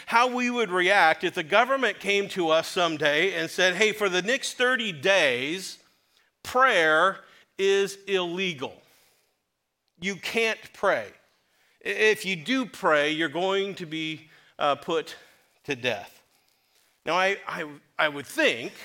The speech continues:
that most of us would pray anyway. I mean, how are people gonna know if you're praying if you can pray <laughs> silently? How would they know, right? I can pray without you knowing.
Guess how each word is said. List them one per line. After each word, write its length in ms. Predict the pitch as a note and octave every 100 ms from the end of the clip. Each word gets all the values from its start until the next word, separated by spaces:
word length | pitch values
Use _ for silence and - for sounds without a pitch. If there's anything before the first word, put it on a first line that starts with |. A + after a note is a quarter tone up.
| - - _ _ _ _ _ _
that 180 | G3 G3+
most 380 | G3 B3+ - G3
of 160 | E3+
us 240 | E3 E3 -
would 200 | E3 D3+
pray 540 | - F3+ D#3+ D3+ D3 - _ _ _ _ -
anyway. 400 | E3 C3+ G#2 D#2 - _ _ _ _ _ _
I 100 | C#3+
mean, 240 | D#3+ D#3 C#3+ - _ _ _ _ _ _ _
how 400 | - E3+ D#3+ E3 -
are 120 | D3
people 300 | E3 D3 C3+
gonna 160 | C#3
know 240 | C3 C3+ C3
if 120 | A#2+
you're 100 | A#2+
praying 460 | - G3 B2 G#2+ A2+
if 140 | A2
you 120 | A#2+
can 260 | A2+ A2+ A2+ _ _ _ _
pray 160 | A#2+
<laughs> 220 | A#2+ - -
silently? 480 | D#3+ B2 A#2+ F#2+ _
How 160 | C#3+
would 120 | D3 C#3
they 120 | C3+
know, 280 | D#3+ - G#2+ - _ _ _ _ _
right? 260 | - C3+ E3+ - _ _ _ _
I 140 | - G3
can 320 | G3+ F3+ D#3+ - - -
pray 640 | - G3 G3 D#3 C3+ D#3 D#3 - - -
without 340 | D3+ D#3+ D#3
you 140 | D3 C#3+
knowing. 500 | E3 F#3+ C3 G2